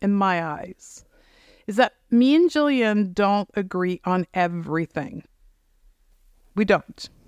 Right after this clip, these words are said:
And that's okay. She has her perspective. I have my perspective. But, and, <laughs> should I say, and we respect each other. I think that's the level of conversation we need to have more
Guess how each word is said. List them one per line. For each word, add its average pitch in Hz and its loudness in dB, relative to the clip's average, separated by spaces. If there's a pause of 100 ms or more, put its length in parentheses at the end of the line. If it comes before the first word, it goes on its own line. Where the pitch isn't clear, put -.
(720)
And 214 4
that's 254 2
okay. 233 -2 (880)
She 247 -2
has 233 2
her 226 -2
perspective. 185 -2
I 226 2
have 202 -4
my 190 0
perspective. 165 -6 (880)
But, 214 2 (260)
and, 190 -2 (180)
<laughs> - -20
should 190 -2
I 240 2
say, 160 -6 (180)
and 175 0 (480)
we 196 -2
respect - -6
each 170 -8
other. 143 -6 (1400)
I 196 0
think 220 2
that's 208 0
the 233 0
level 196 0
of 190 -8
conversation 180 -2
we 180 -2
need 180 -4
to 196 -6
have 175 0
more 175 0